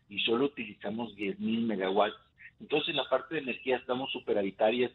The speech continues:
y la verdad es que ha sido un reto en la parte de transmisión y distribución,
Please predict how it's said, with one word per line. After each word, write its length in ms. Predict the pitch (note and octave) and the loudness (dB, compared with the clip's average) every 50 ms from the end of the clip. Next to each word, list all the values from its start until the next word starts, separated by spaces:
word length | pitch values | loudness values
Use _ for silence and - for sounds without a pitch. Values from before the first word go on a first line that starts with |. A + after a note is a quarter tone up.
| _ - | _ -8
y 40 | G2+ | -2
la 100 | G2+ G2 | -2 0
verdad 320 | F#2+ F#2 F#2+ G#2 G#2+ A2+ | 0 0 2 2 4 4
es 80 | B2 B2 _ | 4 2 _
que 260 | - B2+ A#2 A2 - _ _ _ _ - | -4 -2 -2 -2 -2 _ _ _ _ -6
ha 160 | - - B2 A#2+ - - | -2 0 0 0 -2 -6
sido 180 | C3 B2+ B2+ C3+ | -10 -8 -6 -4
un 160 | C3+ C3 B2 | -4 -4 -4
reto 640 | A2+ A#2 A#2+ A#2+ A#2+ - - - B2 B2 B2 - - | -2 0 2 2 0 0 0 2 4 4 4 2 -2
en 180 | - A2 G#2 G2+ | -4 -2 -2 0
la 120 | F#2+ F#2+ | -2 0
parte 400 | - A2 G#2 G#2 - - - A2+ | 4 4 2 2 2 -4 -6 0
de 120 | G#2+ G#2+ G2 | 0 0 0
transmisión 600 | - - G2 G2 F#2+ F#2+ F#2+ F2+ - G#2 G2+ G#2+ | 0 -4 -4 -2 -2 -2 -4 -4 -4 -4 -2 -2
y 120 | A2+ A2 | -2 -4
distribución, 680 | - _ - G2 F#2 F2+ F2 - G#2+ G#2+ A2 A#2+ B2 | -4 _ -6 -4 -4 -2 -2 2 4 4 4 4 0